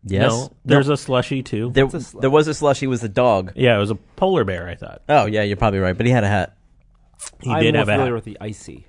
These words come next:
Speaker 1: Yeah. Was
Speaker 3: In
Speaker 2: Sure.
Speaker 3: theaters today.
Speaker 1: What did you mention?
Speaker 3: Icy.
Speaker 1: Uh, icy is disgusting, right?
Speaker 3: Too sweet.
Speaker 1: It's just like foam. It's not even ice.
Speaker 3: Oh, you're correct. Yeah, it's more f-, foam,
Speaker 1: Yeah.
Speaker 3: foam-like. Yes,
Speaker 1: N-,
Speaker 3: yes.
Speaker 1: not a fan.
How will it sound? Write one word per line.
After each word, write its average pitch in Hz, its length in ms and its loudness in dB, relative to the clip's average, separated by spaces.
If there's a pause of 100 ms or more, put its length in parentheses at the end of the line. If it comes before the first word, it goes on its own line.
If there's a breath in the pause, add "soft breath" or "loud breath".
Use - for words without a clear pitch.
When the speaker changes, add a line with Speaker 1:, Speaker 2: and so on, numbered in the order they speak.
(380)
Speaker 1:
Yeah. 82 300 -12 (160)
Was 117 180 -4
Speaker 3:
In 101 60 -8
Speaker 2:
Sure. 110 200 -2
Speaker 3:
theaters 117 400 -6
today. 95 440 -12
Speaker 1:
What 127 160 0
did 165 140 0
you 156 100 -2
mention? 175 380 -2 (580)
Speaker 3:
Icy. 175 380 -10 (140)
Speaker 1:
Uh, 110 120 -4
icy 180 360 0
is 95 80 -6
disgusting, - 640 -8 (240)
right? 92 220 -4
Speaker 3:
Too 147 80 -4
sweet. 139 340 -6 (140)
Speaker 1:
It's 117 180 -2
just - 300 0
like 104 180 0
foam. 95 640 -4
It's - 140 -10
not 127 160 0
even 110 280 -2
ice. - 540 -10 (120)
Speaker 3:
Oh, 131 140 -6
you're 131 160 -4
correct. - 480 -4 (100)
Yeah, 120 180 -4
it's 110 200 -8
more 151 160 -4
f-, - 140 -12 (100)
foam, 127 260 -4
Speaker 1:
Yeah. 117 380 -6
Speaker 3:
foam-like. 90 400 -8 (120)
Yes, 104 500 -12
Speaker 1:
N-, 98 60 -16
Speaker 3:
yes. 92 260 -12
Speaker 1:
not 95 180 -6
a - 40 -6
fan. - 320 -12